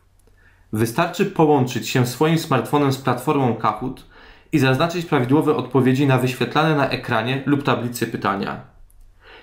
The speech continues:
Kahoot na bieżąco zestawia i wyświetla odpowiedzi uczestników quizu, przyznając punkty. Emocje sięgające zenitu oraz dobra zabawa połączona z edukacją gwarantowana. Teraz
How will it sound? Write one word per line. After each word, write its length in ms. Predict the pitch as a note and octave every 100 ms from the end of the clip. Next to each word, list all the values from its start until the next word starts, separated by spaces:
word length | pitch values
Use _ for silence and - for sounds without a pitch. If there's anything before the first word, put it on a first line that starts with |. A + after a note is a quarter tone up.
| -
Kahoot 500 | - C3 B2+ F#3 -
na 160 | B2 C3+
bieżąco 440 | C#3+ C#3 F3+ F3+
zestawia 420 | D3 C#3+ D#3+ D3+
i 100 | C3+
wyświetla 460 | B2+ B2+ D3+ C#3+ C3+
odpowiedzi 520 | A#2 - A#2+ C#3 B2+
uczestników 560 | A#2 A#2+ - C3 G#2+ -
quizu, 500 | - B2 A#2+ E3 - - - - -
przyznając 460 | - C3+ C#3+ C3+ C3
punkty. 460 | A2 G2 - - - - _ - - - - _ _ -
Emocje 400 | D3 E3+ - E3
sięgające 580 | E3 C#3 C#3+ D3+ D3 A#2+
zenitu 440 | B2+ C#3+ D3 B2
oraz 220 | B2 A2+
dobra 280 | D#3 D3+ C#3
zabawa 400 | A#2+ A#2 B2+ B2+
połączona 480 | B2 B2+ A#2 B2 A#2+
z 80 | A#2+
edukacją 560 | G#2+ G#2+ A#2+ - A2+
gwarantowana. 840 | G#2+ C3 A#2+ A2+ G2 F#2+ G#2+ - - - _ _ _ _ _ - - - -
Teraz 560 | B2+ G#2+ B2 - -